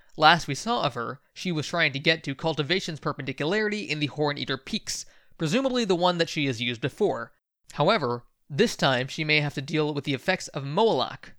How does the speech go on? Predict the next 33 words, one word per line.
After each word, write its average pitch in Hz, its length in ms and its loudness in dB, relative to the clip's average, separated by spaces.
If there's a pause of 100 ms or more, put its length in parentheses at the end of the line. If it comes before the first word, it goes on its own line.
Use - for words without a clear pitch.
the 156 100 -2
Unmade 202 480 0
who 165 140 0
has 151 120 0
apparently 196 460 -6
made 151 300 -4
his 143 160 -2
home 165 320 -4
there. 117 320 -6 (1400)
Eventually, 180 500 0
though, 156 320 0 (200)
she - 160 -2
will 143 160 2
likely 156 360 0
track 170 340 0
Vasher 151 340 -2
down 208 400 2 (220)
and 156 140 0
will 175 180 -2
understand 175 440 -4
for - 120 -8
sure 185 320 0
why 143 600 2
Vasher 135 460 2
is 135 80 -4
such - 240 -4
an 139 80 -10
integral 156 500 0
part 131 260 -4
of 127 100 -4
the 135 40 -6
plot. - 380 -6 (540)
See, 208 260 -2